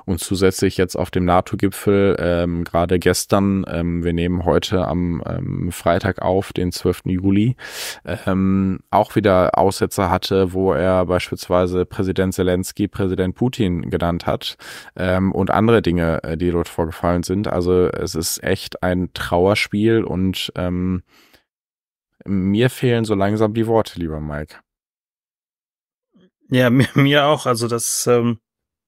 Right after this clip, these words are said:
Speaker 2: ich hab mir das angeguckt, ähm, also und, äh, wenn man, man sagt ja, das kann man nicht ungesehen machen. Also der Eindruck, der sich da aufgedrängt hat, war irgendwie, der kann doch nicht die nächsten vier Jahre, äh, noch im Amt bleiben.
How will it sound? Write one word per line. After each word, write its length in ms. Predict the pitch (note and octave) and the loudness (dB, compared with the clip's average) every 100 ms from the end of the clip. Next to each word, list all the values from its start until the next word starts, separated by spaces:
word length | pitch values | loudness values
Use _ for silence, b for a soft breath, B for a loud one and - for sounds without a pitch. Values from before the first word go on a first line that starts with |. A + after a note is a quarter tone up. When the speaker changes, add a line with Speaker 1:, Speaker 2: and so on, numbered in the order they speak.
| _ _ _ B B B B | _ _ _ B B B B
Speaker 2:
ich 100 | - | -4
hab 80 | B2 | -2
mir 100 | B2+ | 2
das 200 | A#2 A2+ | 2 0
angeguckt, 720 | A#2+ B2 - D#3 D3+ - - | -2 -4 -2 -4 -4 -8 -6
ähm, 340 | C3 C3 B2 A#2+ | -2 0 0 -2
also 320 | - B2 C3 | -4 -2 -2
und, 380 | A#2+ A#2+ A#2 - | -2 -2 -2 0
äh, 240 | B2 A#2 A2+ A2+ - | 2 2 -2 -12 -12
wenn 280 | G#2+ A2+ A2 | -12 -10 -8
man, 240 | A#2+ A#2+ | -6 -8
man 160 | A2 B2 B2 | -8 -10 -12
sagt 240 | - C3 B2+ | -2 -2 2
ja, 180 | B2+ A#2 | 0 0
das 260 | A2 A#2+ | -2 -4
kann 180 | - C3+ | -2 0
man 140 | B2 A#2 | 2 2
nicht 160 | A2+ | 0
ungesehen 580 | A#2+ C#3 A#2 G2+ G#2 G2+ | 0 2 2 0 -2 -2
machen. 460 | G#2 G2+ D3+ F#3 - _ B B B B B B B _ _ - | -4 -4 -4 -6 -8 _ B B B B B B B _ _ 0
Also 200 | C3 A#2+ | 2 4
der 140 | B2 | 4
Eindruck, 260 | B2 C3+ C3 | 4 2 2
der 100 | C3 | 2
sich 200 | A#2 A#2 | 2 0
da 140 | A#2+ G#2 | 0 0
aufgedrängt 560 | A#2+ - B2+ B2 C3 | -2 -4 -2 0 0
hat, 160 | A#2+ A2 | -2 -2
war 300 | A#2 A#2+ B2 | 0 2 0
irgendwie, 320 | A#2+ A2+ B2 | -2 -6 -4
der 140 | A#2 | -4
kann 260 | A#2 - A#2+ | -4 -4 -2
doch 100 | A#2+ | 0
nicht 200 | A#2 - | 0 -2
die 60 | A2+ | -2
nächsten 340 | A#2 - A#2+ | -2 -2 -4
vier 260 | - - A#2 | -6 -4 0
Jahre, 920 | A2+ A2+ A#2 A#2+ A2+ A2+ - A#2+ A#2 | 2 0 0 0 0 0 -2 -2 0
äh, 40 | |
noch 200 | A#2 A#2 | 0 -2
im 100 | A#2 | -4
Amt 200 | A#2 B2+ | -4 -6
bleiben. 540 | - G#2 G2+ B2 C#3 | -2 -2 -2 -2 -6